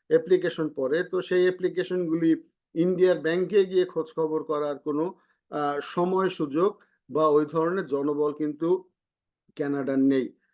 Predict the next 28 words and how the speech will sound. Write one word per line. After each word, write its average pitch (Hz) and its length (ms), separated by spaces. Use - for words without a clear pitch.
এখন 180 240
ইন্ডিয়ার 208 360
মধ্যে 214 320
থেকে 214 320
যদি 202 260
কেউ 190 180
ডকুমেন্ট 180 520
বানায়, 165 400
আহ, 156 300
তাহলে 170 460
তো 165 340
কানাডার 190 400
কিছু 165 240
করার 135 260
থাকে 127 300
না। 120 140
দুই 151 140
নাম্বার 202 320
হচ্ছে 196 280
গিয়ে 196 260
যে 190 160
কানাডার, 175 560
ইন্ডিয়ার 202 640
দাবি 185 320
যে 185 120
অনেক 170 320
সন্ত্রাসীরা 190 600
কানাডায়, 156 540